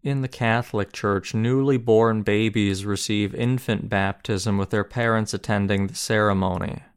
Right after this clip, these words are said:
There are also some Protestant denominations that perform infant baptism.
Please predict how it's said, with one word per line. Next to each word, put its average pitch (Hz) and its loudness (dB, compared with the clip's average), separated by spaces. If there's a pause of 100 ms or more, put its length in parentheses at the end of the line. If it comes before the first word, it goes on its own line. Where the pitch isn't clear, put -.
(840)
There 127 0
are 113 0
also 131 0
some 107 -2
Protestant 117 -2
denominations 98 0
that - -8
perform 104 0
infant 101 -4
baptism. 98 -4